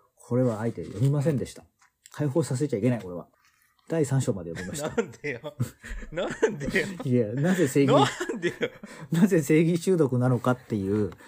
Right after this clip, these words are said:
Speaker 1: その仕組みを知るだけで十分と思って、もうここで、どうやって解放するのかって知ってしまったらもう、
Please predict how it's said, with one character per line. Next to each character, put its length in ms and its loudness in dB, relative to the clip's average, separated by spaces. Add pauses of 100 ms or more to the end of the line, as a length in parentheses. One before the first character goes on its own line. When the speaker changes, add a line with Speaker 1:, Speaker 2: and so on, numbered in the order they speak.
(100)
Speaker 1:
そ 140 -4
の 80 2
仕 100 -6
組 180 0
み 40 2
を 80 4
知 140 -2
る 100 2
だ 100 2
け 120 0
で 180 -6 (420)
十 200 4
分 160 0
と 100 -8
思 80 -14
っ 100 -20
て、 120 -20 (100)
も 120 -2
う 120 -8
こ 140 -12
こ 80 -2
で、 240 -4 (800)
ど 260 -8
う 40 -2
や 60 0
っ 20 -4
て 100 0
解 140 0
放 180 -6
す 100 -8
る 80 -6
の 80 -10
か 120 -14
っ 40 -16
て 180 -18
知 220 -18
っ 60 -20
て 40 -8
し 120 -8
ま 80 -4
っ 40 -10
た 120 -14
ら 80 -12
も 100 -14
う、 80 -16